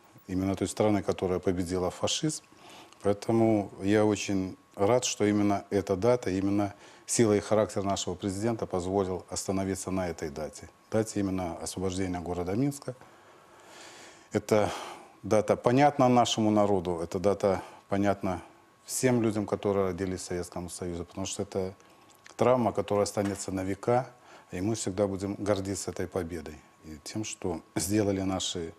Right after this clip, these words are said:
предки, подарив ценой своей жизни, подарив нам жизнь светлую, которую мы сегодня сохраняем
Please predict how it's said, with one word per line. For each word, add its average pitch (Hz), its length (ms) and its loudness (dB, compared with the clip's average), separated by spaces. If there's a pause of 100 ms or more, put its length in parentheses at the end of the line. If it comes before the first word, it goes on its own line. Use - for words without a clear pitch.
(200)
предки, 113 380 0
подарив 90 480 -6
ценой 92 320 -4
своей 117 320 2
жизни, 76 340 -2
подарив 90 360 -4
нам 85 320 -6
жизнь 113 240 -2
светлую, 113 440 0
которую 110 380 -4
мы 101 140 -4
сегодня 95 520 -6 (380)
сохраняем 104 800 0